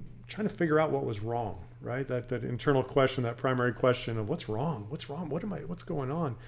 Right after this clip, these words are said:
And so much of it could be, um, just traced right back to their environment. And so, you know, we're prescribing herbs and formulas and all these things. And I'm like, "Well,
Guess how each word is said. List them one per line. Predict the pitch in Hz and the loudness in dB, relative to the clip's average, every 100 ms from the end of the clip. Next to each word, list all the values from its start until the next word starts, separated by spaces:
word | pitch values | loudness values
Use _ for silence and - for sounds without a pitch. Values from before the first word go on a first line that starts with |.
| - - - - | -16 -16 -16 -10
And | 123 123 | -6 -4
so | - - 165 160 | -4 2 4 6
much | 151 151 - | 4 2 0
of | 131 | 0
it | 123 | 0
could | - 127 | 0 -2
be, | 107 131 123 123 - - - - - - - - - | 0 0 0 -2 -10 -16 -14 -14 -14 -18 -18 -16 -12
um, | 123 120 113 113 107 117 - - - - | -8 -6 -6 -6 -8 -10 -12 -14 -14 -12
just | - - | -10 2
traced | 139 131 135 | 4 4 4
right | 127 | 2
back | 127 123 | 4 0
to | 135 | 0
their | 117 110 | -2 -2
environment. | 107 113 104 95 - - - - - - - | 0 0 -2 -4 -8 -16 -18 -16 -16 -16 -8
And | 120 | -2
so, | - 135 | 2 4
you | 147 | 4
know, | |
we're | 113 | 2
prescribing | 127 131 - 143 127 143 | 0 0 4 4 4 4
herbs | 190 180 165 135 | 4 4 2 0
and | 120 | -2
formulas | - 180 175 175 175 165 143 | 0 2 4 4 6 4 2
and | 131 123 127 | 0 0 -2
all | 135 151 | 0 2
these | 147 143 | 2 0
things. | 170 180 139 | 0 0 0
And | 131 | 0
I'm | 127 | 0
like, | 127 127 | -2 -2
"Well, | 131 | -4